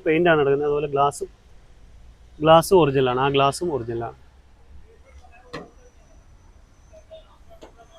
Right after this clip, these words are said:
ബോണറ്റ് റീപെയിന്റ് ചെയ്തിട്ടുണ്ട്, ബോണറ്റ് റീപെയിന്റ് ചെയ്തിട്ടുണ്ട്, ചെറിയ രീതിയിൽ വർക്ക് കാണിക്കുന്നുണ്ട് കുട്ടികൾ.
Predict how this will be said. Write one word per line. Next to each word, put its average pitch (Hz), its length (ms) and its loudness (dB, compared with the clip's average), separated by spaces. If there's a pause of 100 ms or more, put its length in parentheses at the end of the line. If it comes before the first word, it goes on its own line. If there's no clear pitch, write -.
(680)
ബോണറ്റ് 180 440 2 (120)
റീപെയിന്റ് 151 500 -2
ചെയ്തിട്ടുണ്ട്, 131 500 -6 (2500)
ബോണറ്റ് 147 380 -4
റീപെയിന്റ് 135 480 -4
ചെയ്തിട്ടുണ്ട്, 120 560 -8 (1300)
ചെറിയ 151 260 -2 (100)
രീതിയിൽ 143 260 0 (800)
വർക്ക് 135 280 -8
കാണിക്കുന്നുണ്ട് 127 540 -6
കുട്ടികൾ. - 280 -12